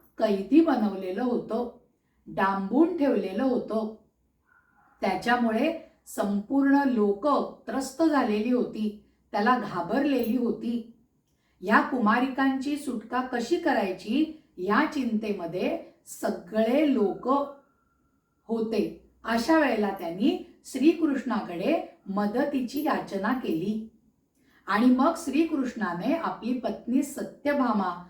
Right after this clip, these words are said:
हिला घेऊन त्या नरकासुरावरती स्वारी केली,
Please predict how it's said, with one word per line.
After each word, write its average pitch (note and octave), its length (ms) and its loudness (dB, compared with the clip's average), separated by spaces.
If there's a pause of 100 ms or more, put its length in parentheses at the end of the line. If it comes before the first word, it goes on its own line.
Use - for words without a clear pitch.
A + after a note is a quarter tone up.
(260)
हिला A3 300 2
घेऊन G3 400 0 (500)
त्या C#4+ 320 2 (180)
नरकासुरावरती G3+ 1500 -2
स्वारी G#3 480 -2
केली, G3+ 640 -4